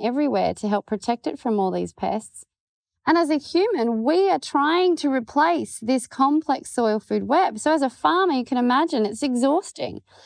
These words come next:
to try and completely, constantly fight against something because it's out of balance. But what all we need to do is nurture and feed the soil food web and make sure that's in balance,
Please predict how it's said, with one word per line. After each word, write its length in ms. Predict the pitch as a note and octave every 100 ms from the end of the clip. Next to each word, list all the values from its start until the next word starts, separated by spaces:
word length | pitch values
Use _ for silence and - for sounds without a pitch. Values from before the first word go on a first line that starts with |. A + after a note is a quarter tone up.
| - -
to 100 | C4+
try 300 | D#4 D4+ D#4+
and 160 | D#4
completely, 1000 | D4 B3+ - C4 C#4+ C#4 A#3+ G#3+ G3+ G#3 _ _ _ -
constantly 1040 | D4 D4 D#4+ - B3+ A3 G3+ F#3 F3+ F#3+ _ _ _
fight 340 | - C4 C4+ D4
against 680 | A3+ A3 G3 G3 - -
something 480 | B3 A#3 - F#3+ F#3
because 320 | A3+ - A#3
it's 180 | A#3 -
out 240 | - G3
of 140 | G3+ G3
balance. 680 | A3+ E4 - - - - _ _ _ _ _ _ _
But 180 | B3+ A3
what 180 | C#4 -
all 280 | D4 E4+ F4+
we 120 | F4
need 260 | C#4 A#3 -
to 100 | G3
do 560 | A#3+ D#4+ D#4+ F#3 F3 -
is 180 | A#3+ G#3+
nurture 520 | A3+ C4+ D#4 - A#3
and 260 | - G#3 G3
feed 520 | C4+ D4 D#4 G3+ F3+
the 80 | G#3+
soil 360 | - A3+ A#3+
food 300 | B3 G#3+ G3+
web 280 | F3+ A#3+ C4
and 140 | G#3
make 200 | G#3 G#3
sure 200 | - G#3+
that's 380 | F#3 G#3+ D#4 -
in 120 | C4+
balance, 560 | G#3 F#3+ F3+ F3+ -